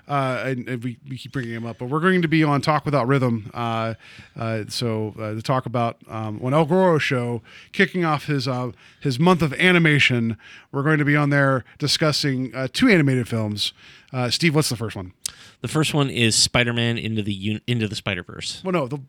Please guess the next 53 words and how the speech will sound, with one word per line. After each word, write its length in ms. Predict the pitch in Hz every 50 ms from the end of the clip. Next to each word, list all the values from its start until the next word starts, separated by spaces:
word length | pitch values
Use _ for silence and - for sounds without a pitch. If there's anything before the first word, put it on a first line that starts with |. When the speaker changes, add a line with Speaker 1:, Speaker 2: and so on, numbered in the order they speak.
| _ -
Speaker 1:
the 100 | 160 143
oth-, 160 | 151 139 - _ _ _
no, 220 | - 147 131 104 92 -
the 100 | - 127
other 140 | 127 127 127
one. 220 | 110 95 87 87 - _ _ _ _ -
The 60 | 123 120
other 80 | 123
one. 80 | 117 117
That 60 | 110
you're 120 | 110 117
Speaker 2:
Oh, 100 | 160 170 151
Star 300 | - - - 226 226 160 160
Wars. 280 | 156 147 139 131 - - - - -
Speaker 1:
<laughs> 60 | -
Speaker 2:
I'm 200 | - 135 165 254
sorry. 460 | 285 - 202 180 175 180 196 233 320 453 453 - - - 370 392 403 403 - -
Uh, 80 | -
yeah, 200 | 202 220 226 202 160
I 120 | 190 214
don't 180 | 269 277 254 226
know 120 | 233 226
what 100 | 220 208
Speaker 1:
Well, 140 | 202 214 208
never 160 | 180 254 285
Speaker 2:
order 20 |
we're 40 | 285 254
Speaker 1:
mind. 240 | 285 285 254 196
I 40 | 190
Speaker 2:
going 80 | - 113
Speaker 1:
guess 100 | 110 104 127
Speaker 2:
in. 0 | - 208
Speaker 1:
we're 100 | 208 180
not, 20 |
no, 160 | 175 165 143 139
no, 180 | 147 147 -
no. 140 | - 151 156
Speaker 2:
Uh, 200 | 156 160 160 151 - -
uh, 100 | 170 170
so, 260 | 160 - 196 180 170
okay, 120 | 165 160 127 - - - - - - -
Speaker 1:
Yes, 300 | 156 160 143 - 135 117
Speaker 2:
the 100 | 110 123
one 160 | 123 139 151
Speaker 1:
yeah. 80 | 151 147
Speaker 2:
that 340 | 139 135 123 127 127 127 - -
I, 120 | 127 127 131 -
I, 100 | - 123
I 20 | 123
brought 280 | 120 123 110 107 104
to 40 | -
the 60 | - -
table. 260 | - 98 95 92 -